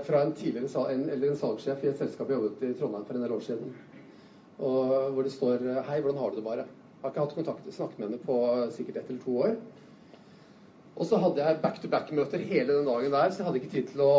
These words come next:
ta tak i det, så jeg svarte ikke i det hele tatt, men jeg tenkte, "Ok, når jeg er ferdig på jobb, og så skal jeg hente datteren min på Oslo S i kveld, da, da ringer jeg, eh, Inger." Så husket jeg det,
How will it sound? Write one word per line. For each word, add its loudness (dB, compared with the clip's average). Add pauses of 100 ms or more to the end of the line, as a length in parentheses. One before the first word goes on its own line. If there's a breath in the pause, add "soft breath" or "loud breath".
(180)
ta 0
tak 0
i -8
det, 4 (120)
så 4
jeg 4
svarte 0
ikke 2
i 4
det 2
hele -2
tatt, 2
men 0
jeg -2
tenkte, -2
"Ok, -4 (100)
når 0
jeg -2 (500)
er -8
ferdig 2
på 6
jobb, 4
og -4
så -8
skal -2
jeg -2
hente -6
datteren -4
min 2 (580 loud breath)
på 6 (260)
Oslo -2
S 0 (580)
i -4
kveld, 2
da, 10 (540)
da 8
ringer 2
jeg, -2 (320)
eh, -2
Inger." -4 (1800 loud breath)
Så 8
husket 0
jeg 6
det, 10